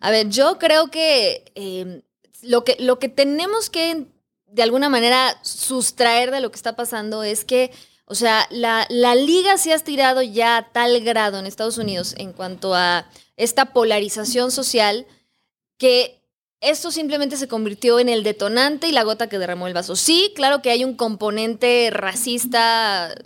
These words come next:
eh, muy importante, pero yo creo que al final es, es completamente entendible que haya estallado y de la forma en la que está haciendo, porque de entrada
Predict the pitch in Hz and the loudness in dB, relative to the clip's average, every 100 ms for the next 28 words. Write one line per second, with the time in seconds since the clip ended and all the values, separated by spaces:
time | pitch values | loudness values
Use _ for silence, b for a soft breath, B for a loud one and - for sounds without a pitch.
0 | - - 147 _ _ _ _ _ _ _ | -20 -20 -20 _ _ _ _ _ _ _
1 | _ _ _ _ _ 247 247 262 277 285 | _ _ _ _ _ -8 0 4 4 2
2 | 233 233 220 220 233 277 b b b _ | -2 -2 -4 -2 -6 -8 b b b _
3 | 233 262 262 247 - _ _ _ _ _ | 2 4 6 4 0 _ _ _ _ _
4 | 202 302 349 349 370 370 285 247 247 254 | -2 -2 0 -2 -2 -2 0 0 2 2
5 | 294 320 320 - _ _ - 277 - 262 | 0 -2 -6 -8 _ _ -6 -4 -2 -4
6 | - 320 311 302 311 311 285 294 240 247 | -4 -2 0 0 0 0 0 0 2 2
7 | 233 233 277 302 220 196 - _ - 254 | 0 -4 -2 -2 -2 -4 -6 _ -4 0
8 | 240 247 277 269 - 226 220 226 214 208 | 2 2 0 -2 -2 -2 2 2 2 0
9 | 269 - 214 208 202 226 233 254 220 - | -4 -8 -6 -4 -4 -4 -4 -4 -4 -8
10 | - 196 196 294 262 196 190 202 202 b | -8 -8 -6 -6 -8 -8 -10 -2 -2 b
11 | b b b b _ _ 208 247 247 320 | b b b b _ _ 0 0 4 2
12 | 359 | 4